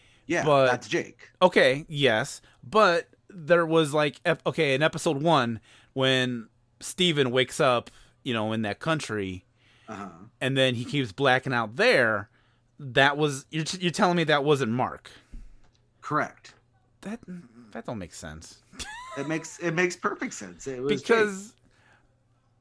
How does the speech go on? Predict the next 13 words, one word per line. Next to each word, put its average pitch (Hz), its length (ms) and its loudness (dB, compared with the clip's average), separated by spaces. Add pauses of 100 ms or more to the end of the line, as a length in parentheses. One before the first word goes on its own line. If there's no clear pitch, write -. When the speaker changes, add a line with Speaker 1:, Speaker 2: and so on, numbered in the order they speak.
Speaker 2:
because 233 260 0
I, 254 140 4 (140)
I, 190 280 -6
no, 190 400 0
because 208 420 -2 (1000)
there 214 180 4
were 254 140 4
times 220 480 2
where, 180 380 4
like, 165 240 2
Steven 196 600 0
was 147 240 0
fighting 120 720 0